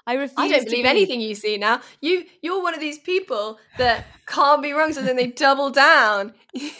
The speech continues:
Speaker 2: You know,
Speaker 1: <laughs> That's
Speaker 2: how
Speaker 1: so
Speaker 2: wrong they
Speaker 1: rich
Speaker 2: are.
Speaker 1: coming from you, Abby Clark.
Speaker 2: <laughs> Look, there's a reason we're friends. But <laughs> it was in, like, Ed Byrne's stand-up show. He was saying that, like, it's been, like,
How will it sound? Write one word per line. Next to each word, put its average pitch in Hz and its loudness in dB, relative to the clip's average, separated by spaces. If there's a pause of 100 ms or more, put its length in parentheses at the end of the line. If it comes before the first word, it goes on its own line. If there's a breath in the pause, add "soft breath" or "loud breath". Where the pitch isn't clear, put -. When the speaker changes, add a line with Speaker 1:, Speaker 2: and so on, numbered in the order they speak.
(160)
Speaker 2:
You 381 6
know, 277 2
Speaker 1:
<laughs> - -12
That's 302 4
Speaker 2:
how 370 0
Speaker 1:
so 302 6
Speaker 2:
wrong - 4
they 359 2
Speaker 1:
rich 277 2
Speaker 2:
are. 226 0
Speaker 1:
coming 262 0
from 262 -6
you, 254 -4
Abby 202 -4
Clark. 240 -4
Speaker 2:
<laughs> 240 -4
Look, 233 -6
there's 214 2
a 233 2
reason 277 4
we're 269 4
friends. 196 0 (260 loud breath)
But 294 4
<laughs> - 2
it 320 0
was 339 -2
in, 370 2
like, 392 2
Ed 285 4
Byrne's 302 6
stand-up 262 2
show. 285 0
He 311 -4
was 269 -8
saying 285 0
that, 220 -6
like, 214 -2
it's 220 -8
been, 226 -2
like, 214 0